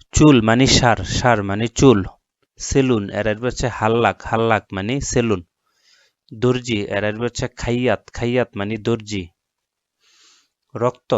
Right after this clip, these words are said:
এর আরবি হচ্ছে দম। দম মানে রক্ত। দুর্বল এর আরবি হচ্ছে তাবান। তাবান মানে দুর্বল। অসুস্থ এর আরবি হচ্ছে মারিদ। মারিদ মানে অসুস্থ। জ্বর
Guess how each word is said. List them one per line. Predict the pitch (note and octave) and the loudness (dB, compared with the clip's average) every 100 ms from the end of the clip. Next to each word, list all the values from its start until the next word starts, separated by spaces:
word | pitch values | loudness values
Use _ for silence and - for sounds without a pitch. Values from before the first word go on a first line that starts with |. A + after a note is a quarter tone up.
| F#2+ | -2
এর | G#2 G#2 | -4 -6
আরবি | G#2 B2+ | -4 -6
হচ্ছে | - C3+ G#2+ | -6 -8 0
দম। | A#2+ A#2+ F2+ F2+ | 2 2 0 -2
দম | A#2 A2+ F#2+ | -2 0 -4
মানে | F#2 A2+ | -6 -4
রক্ত। | A#2 A#2 _ - F#2+ E2+ _ - A2 | -2 -4 _ -6 -6 -6 _ -18 -4
দুর্বল | B2 C#3 C#3 G#2+ | 0 2 4 4
এর | G2 G2+ | 2 -4
আরবি | G#2 B2 | -4 -6
হচ্ছে | - - C3 C#3+ _ _ _ | -8 -6 -6 -6 _ _ _
তাবান। | A#2 A2+ B2 F#2+ F2 | 0 2 2 0 -2
তাবান | G#2+ B2+ G#2+ | 0 0 0
মানে | G2 A2+ | -4 -4
দুর্বল। | A2 B2 A2 F2+ - _ _ _ _ _ _ _ _ | -2 0 0 -2 -4 _ _ _ _ _ _ _ _
অসুস্থ | A#2 G#2+ C3+ - - G2+ G#2 | -2 2 2 2 0 0 0
এর | G#2+ | 0
আরবি | A2 B2 | -2 -2
হচ্ছে | - A2+ | -4 -4
মারিদ। | G2+ G#2+ A2+ G2+ - - F#2+ | -2 -2 -2 -4 -12 -12 -6
মারিদ | G#2+ A#2 F#2 | -2 -2 -4
মানে | F#2 G#2 C#3 | -4 -4 -4
অসুস্থ। | A#2 - A2 - - F2+ _ _ _ _ _ _ _ _ | -4 -4 -4 -6 -6 -8 _ _ _ _ _ _ _ _
জ্বর | A2 G2 A#2 | -8 0 0